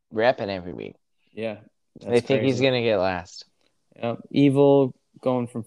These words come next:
Speaker 2: seven to five. Beast Mode going from eight to eleven. Um, Z F G going from nine to six. That's a good one. That's big for you. Team Big Tuna, ten to seven.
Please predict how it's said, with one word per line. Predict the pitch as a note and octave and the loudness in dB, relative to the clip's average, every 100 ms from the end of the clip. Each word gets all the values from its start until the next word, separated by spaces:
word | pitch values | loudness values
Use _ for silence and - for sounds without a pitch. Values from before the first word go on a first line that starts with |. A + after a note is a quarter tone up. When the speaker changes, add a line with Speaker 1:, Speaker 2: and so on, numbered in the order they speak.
| - | -14
Speaker 2:
seven | - - B2 A#2 | -4 0 0 -2
to | A2 | -6
five. | - C3+ C3 B2+ A#2+ _ _ _ _ _ _ | -4 -2 0 -2 -6 _ _ _ _ _ _
Beast | C3 B2+ - | 0 0 0
Mode | B2+ A#2+ | 0 0
going | A2+ A#2 | 0 -4
from | G#2+ A2 | -4 -8
eight | A#2 A2 | -6 -6
to | - | -6
eleven. | G#2 A2+ A2+ A2 A2 A2 _ - | -4 -2 -2 -4 -8 -12 _ -12
Um, | G#2 G#2 G2+ A1+ A1+ - - - - - | -10 -6 -6 -8 -8 -10 -12 -14 -16 -2
Z | B2+ | 2
F | B2 | 2
G | - C3+ C#3+ | 2 0 2
going | C3 B2+ A2+ | 2 0 -2
from | A2+ G#2+ | -8 -8
nine | G#2+ G#2 G2+ | -6 -8 -8
to | |
six. | C#3+ - F#3 - - - - _ _ _ _ _ - | -4 0 2 0 -6 -8 -12 _ _ _ _ _ -12
That's | D3 | -2
a | |
good | C3 B2 | 0 2
one. | C#3 F3 D3+ | 0 -4 -6
That's | C3+ | -10
big | - C3 C3+ | -4 -2 -2
for | - | -4
you. | C#3 D#3+ D#3 | -2 0 -2
Team | - D3 C#3 | -4 -4 -2
Big | C3 C3 | 0 -2
Tuna, | - D#3 D3+ D3 C#3+ | -2 -4 0 0 0
ten | C3+ - B2+ | -4 -6 -6
to | A#2 | -6
seven. | - C3+ C3 B2+ B2+ | -6 -4 -4 -4 -8